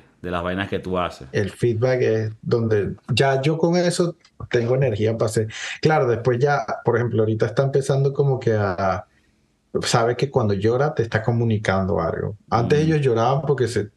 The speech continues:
Speaker 2: porque se sentían mal y que lloraban. Pero ahora ellos quieren aprender a hablar, y entonces hacen sonido todo, todo, todo, y no s-, pero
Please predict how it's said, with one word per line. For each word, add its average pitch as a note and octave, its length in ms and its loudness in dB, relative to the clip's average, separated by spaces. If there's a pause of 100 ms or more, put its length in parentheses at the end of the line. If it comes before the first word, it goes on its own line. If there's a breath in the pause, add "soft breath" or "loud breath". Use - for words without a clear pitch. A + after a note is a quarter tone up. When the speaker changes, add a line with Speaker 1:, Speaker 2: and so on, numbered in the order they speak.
Speaker 2:
porque F2+ 300 -2
se F2+ 200 -2
sentían G2 500 0
mal C3+ 220 2
y C#3 140 0
que - 160 -4
lloraban. G2 420 0 (240)
Pero G#2 200 2
ahora A2 140 2
ellos C#3 380 0 (260)
quieren B2+ 260 2
aprender A2+ 340 2
a G#2+ 40 2
hablar, B2 460 0 (520)
y - 40 0
entonces G#2 320 0
hacen A2+ 280 0
sonido A2 320 2
todo, C#3+ 220 0
todo, C3+ 280 2
todo, C3 260 0 (460 loud breath)
y A#2+ 160 0
no A2 140 2
s-, - 220 -8 (140)
pero G#2+ 360 -2